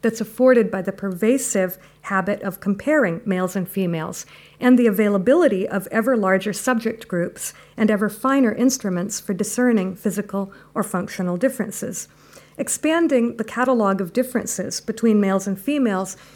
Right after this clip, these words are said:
may get confused with generating actual understanding about what such differences mean, what they might reveal about function,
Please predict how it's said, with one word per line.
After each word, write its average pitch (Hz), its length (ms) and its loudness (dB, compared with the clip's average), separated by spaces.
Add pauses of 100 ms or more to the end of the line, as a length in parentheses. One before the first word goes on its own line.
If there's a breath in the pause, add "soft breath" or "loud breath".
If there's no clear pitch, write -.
(140 loud breath)
may 277 400 6
get 220 300 2
confused 220 720 0 (200 soft breath)
with 247 160 2
generating 220 580 4
actual 226 440 0
understanding 208 800 -2
about 202 340 -4
what 214 320 0
such - 340 -4
differences - 540 -4
mean, 190 460 0 (320 loud breath)
what 254 180 2
they 254 80 2
might 220 240 0
reveal 202 380 0
about 196 260 -4
function, 208 560 -4